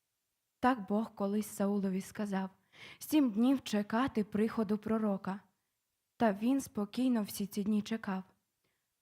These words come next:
а навкруги зростала все тривога. Бо филистимське військо вже йде, євреї ж страху стали розбігатись. "Де ж Самуїл? Уже ж бо сьомий день. І страшний вирок.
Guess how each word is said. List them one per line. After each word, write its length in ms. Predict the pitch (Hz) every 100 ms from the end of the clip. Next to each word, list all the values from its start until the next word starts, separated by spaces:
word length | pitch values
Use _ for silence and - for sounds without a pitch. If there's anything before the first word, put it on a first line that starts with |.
| -
а 100 | 214
навкруги 500 | 202 202 208 208 240
зростала 580 | 196 190 - 208 202
все 280 | 196 - 202
тривога. 540 | 196 202 202 202 190 202 _ _ _ - -
Бо 160 | - 262
филистимське 920 | - 240 214 - 285 294 277 - 202
військо 380 | 202 277 - 208
вже 320 | 185 196 190
йде, 340 | 196 240 254 240 - _ _ _
євреї 520 | - 190 190 214 247 220
ж 100 | -
страху 440 | - 233 233 220
стали 420 | 208 - 208 208
розбігатись. 840 | 208 208 196 220 196 190 190 - - _ _ _ _ _ _ _
"Де 220 | 240 277 285
ж 100 | -
Самуїл? 600 | 240 220 240 233 202 196 _ - - - -
Уже 380 | 220 208 214
ж 100 | 208 190
бо 100 | 196
сьомий 400 | - 254 269 294
день. 340 | 220 208 190 202 _ _ _ _ _ _
І 80 | 208
страшний 600 | - 208 240 233 208 196
вирок. 440 | 196 196 196 -